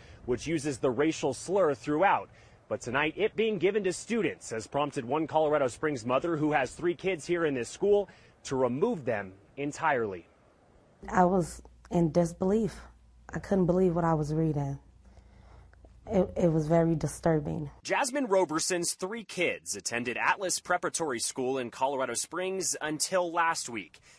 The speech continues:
Speaker 1: She pulled them from class there after these worksheets were given to students featuring the N-word over and over again.
Speaker 2: They don't need to be learning this, you know, that was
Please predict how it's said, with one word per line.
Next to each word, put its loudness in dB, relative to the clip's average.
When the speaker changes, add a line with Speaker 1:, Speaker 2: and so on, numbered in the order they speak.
Speaker 1:
She -6
pulled -4
them -2
from -2
class 0
there -2
after -6
these -6
worksheets -4
were -6
given -4
to -4
students -2
featuring -4
the -8
N-word 0
over 0
and -10
over -2
again. -2
Speaker 2:
They 0
don't 0
need -6
to 0
be 0
learning 4
this, -2
you -2
know, 0
that 0
was -4